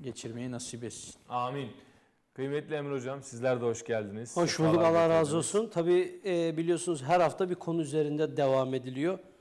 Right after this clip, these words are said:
Speaker 3: E, şimdi bu hafta da önemli bir konu inşallah bizimle başlayacak. E, bu programdan sonra yine bizim de programımız var.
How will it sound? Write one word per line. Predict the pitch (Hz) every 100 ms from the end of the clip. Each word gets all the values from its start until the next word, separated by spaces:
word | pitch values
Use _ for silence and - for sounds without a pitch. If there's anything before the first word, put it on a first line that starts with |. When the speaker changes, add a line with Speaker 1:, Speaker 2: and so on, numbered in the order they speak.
| _ _ _ _
Speaker 3:
E, | 151 147 143 139
şimdi | - 175 180 185 175 175
bu | 170 170
hafta | - 156
da | 175 180
önemli | 185 160 156 160 147
bir |
konu | 151 - 151 151 143
inşallah | 165 151 143 156 147
bizimle | 135 156 139 123
başlayacak. | 151 156 - 170 165 185 - - _ _ _ _ -
E, | 143
bu | 143
programdan | 143 156 151 147 147
sonra | 135 143
yine | 139 135 139 -
bizim | - 143 139
de | 139
programımız | 135 131 127 127 120 120 135
var. | 170